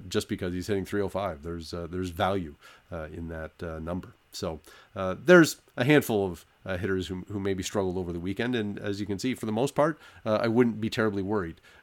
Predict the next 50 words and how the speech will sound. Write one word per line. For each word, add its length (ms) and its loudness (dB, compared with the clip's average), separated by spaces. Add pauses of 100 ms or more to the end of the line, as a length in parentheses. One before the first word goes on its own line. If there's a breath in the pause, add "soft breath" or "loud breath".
uh, 200 -6
about 260 -6
what's 160 -10
going 180 -4
on 140 -4
with 80 -10
those 160 -12
guys. 220 -14 (320 loud breath)
Uh, 120 -4
now 220 4
to 160 2
some 140 0
pitchers, 420 4 (120)
uh, 100 -4
who 140 -6
had 80 -4
the 60 -8
best 200 -6
performances. 520 -4
And 120 -2
obviously 360 -4
this 180 -6
is 180 -6
in 100 0
addition 380 0
to 100 2
Tyler 320 2
Gilbert. 380 -6 (320 loud breath)
Uh, 220 -6 (140)
you 100 -6
know, 60 -8
the 80 -4
guy 140 2
who 80 4
threw 140 -2
the 80 0
no-hitter 340 -4
would, 220 -10 (100)
would 140 -8
qualify 500 -2
as, 220 -12 (360 loud breath)
uh, 180 -10
having 460 -6
a 100 -8
pretty 260 -2
successful 480 -6
weekend. 320 -10 (260 loud breath)
Uh, 160 0 (100)
but 260 -2
Cleveland's, 440 6